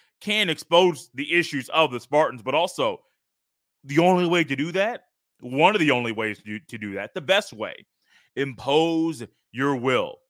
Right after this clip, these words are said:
And let's just look at up front what the Buckeyes are dealing with with their starting offensive line. An issue that will not go away is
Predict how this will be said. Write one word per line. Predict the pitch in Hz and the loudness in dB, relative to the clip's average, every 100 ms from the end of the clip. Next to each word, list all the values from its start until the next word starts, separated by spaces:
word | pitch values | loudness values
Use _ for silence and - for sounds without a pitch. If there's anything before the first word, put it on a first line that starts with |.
| _ _ _ _ _ 156 | _ _ _ _ _ -4
And | 160 | -2
let's | 220 294 339 - | -2 -4 -4 -6
just | - 180 - 123 | -4 -4 -4 -6
look | 147 156 147 | -4 -4 -2
at | 131 135 | -2 -2
up | 110 127 - - | -4 -6 -8 -20
front | - 113 104 - _ _ _ _ _ _ _ | -14 -10 -10 -10 _ _ _ _ _ _ _
what | 113 131 233 - - | -4 2 2 2 -4
the | |
Buckeyes | 135 170 170 160 151 135 | 2 4 4 2 0 0
are | |
dealing | 104 127 139 131 123 | -6 -2 -2 -2 -2
with | 123 120 | -4 -4
with | 113 123 120 | -4 -6 -2
their | 120 113 117 110 - _ | -2 0 0 -2 -6 _
starting | - - 143 139 135 | -8 4 6 6 4
offensive | 117 120 117 113 113 98 | 0 0 -2 -8 -8 -8
line. | 95 - _ _ _ _ _ _ _ _ _ _ - | -12 -12 _ _ _ _ _ _ _ _ _ _ -2
An | 151 | 2
issue | 175 - 165 139 113 _ _ _ | 4 2 2 0 -2 _ _ _
that | 120 139 139 - _ _ | 0 2 0 -4 _ _
will | 131 147 | -6 0
not | 156 127 | 0 2
go | 135 | 2
away | 120 143 131 117 123 _ _ _ _ - | 2 2 0 0 -6 _ _ _ _ -6
is | 135 127 131 127 - - | 0 2 0 -2 -8 -18